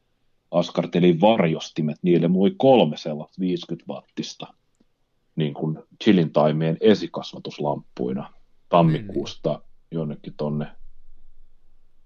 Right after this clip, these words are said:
Speaker 1: huhtikuun loppuun. Et siinä sai sitten, mä joskus laskin, laskin nämä kaikki esikasvatusvalot ja muut, meillä oli olohuoneessa, niin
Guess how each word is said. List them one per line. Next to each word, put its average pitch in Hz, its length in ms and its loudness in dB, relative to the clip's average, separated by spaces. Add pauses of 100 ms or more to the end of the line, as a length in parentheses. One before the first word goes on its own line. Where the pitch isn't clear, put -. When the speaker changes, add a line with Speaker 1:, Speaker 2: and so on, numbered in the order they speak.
Speaker 1:
huhtikuun 85 800 4
loppuun. - 1300 0
Et - 140 -20
siinä 82 280 -2
sai 82 240 -2
sitten, 80 340 -6
mä 85 80 4
joskus 104 320 4
laskin, 98 480 2
laskin 101 420 2 (100)
nämä 92 160 0
kaikki 95 400 0
esikasvatusvalot 82 880 -4
ja 76 80 -8
muut, 85 280 -4
meillä 85 200 -2
oli 92 100 0
olohuoneessa, 76 760 0
niin 76 200 -10